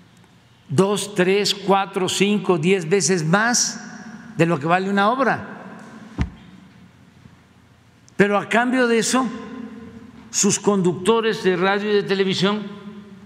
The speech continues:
van a estar diciendo: "Ya bajó de peso el presidente, ya no tiene canas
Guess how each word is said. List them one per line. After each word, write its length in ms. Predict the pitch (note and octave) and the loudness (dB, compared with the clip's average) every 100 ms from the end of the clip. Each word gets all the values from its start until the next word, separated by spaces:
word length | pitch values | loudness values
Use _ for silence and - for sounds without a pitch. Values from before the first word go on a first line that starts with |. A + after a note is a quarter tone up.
| - - - - - - - - - | -20 -20 -20 -20 -20 -20 -20 -20 -8
van 140 | E3 F#3+ | -2 -2
a 20 | |
estar 180 | F3 F#3 | 0 0
diciendo: 320 | D3+ G3 C#3 - - - - - - - - - - - - - - - | 0 0 -2 -10 -18 -18 -18 -20 -20 -20 -20 -20 -20 -20 -20 -20 -20 -12
"Ya 200 | G#2 A2+ | -6 -2
bajó 320 | D3 D3+ G#3 | -2 -2 -2
de 100 | E3+ | -2
peso 800 | G#2+ - C#3+ B3 G3+ G#3 B2+ A2 | -4 -4 -4 -4 -2 -2 -4 -6
el 80 | G#2 | -10
presidente, 760 | G2+ A2 G2+ G#2+ A2+ G3+ A3 C3+ - - - - - - - - - - - - - - - | -8 -6 -4 -4 -4 -4 -4 -6 -8 -8 -16 -16 -18 -20 -20 -20 -20 -20 -20 -18 -18 -16 -6
ya 160 | B2 E3 | 0 0
no 200 | F#3 G#3+ | 0 -2
tiene 380 | - G3+ F3 C3+ | 0 0 0 0
canas 840 | D#3+ F3+ C4+ C#4+ D#3+ A2 - - | 0 0 -2 -2 -2 -4 -6 -12